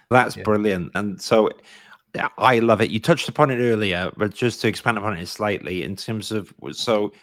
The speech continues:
Speaker 1: Stephen George and Partners, we established they've been around for a good period of time, which is great.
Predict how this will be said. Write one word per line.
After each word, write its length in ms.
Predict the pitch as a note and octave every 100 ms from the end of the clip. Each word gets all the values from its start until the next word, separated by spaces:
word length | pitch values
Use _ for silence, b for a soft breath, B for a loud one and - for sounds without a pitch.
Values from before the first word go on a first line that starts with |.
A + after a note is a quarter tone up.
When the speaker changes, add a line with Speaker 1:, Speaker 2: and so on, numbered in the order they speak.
| b
Speaker 1:
Stephen 260 | - C3+ A#2
George 300 | A#2+ A2+ -
and 100 | -
Partners, 760 | G#2+ G2+ - F#2 F#2+ F#2 - - -
we 60 |
established 420 | - A#2 G#2+ G#2
they've 180 | - F#2
been 180 | G2+ F#2+
around 380 | F#2 F#2+ F#2+ F2+
for 120 | E2
a 40 |
good 220 | E2+ F#2 -
period 180 | F#2
of 40 | F2+
time, 120 | F2+
which 140 | E2
is 100 | F#2+
great. 360 | - G#2 G2+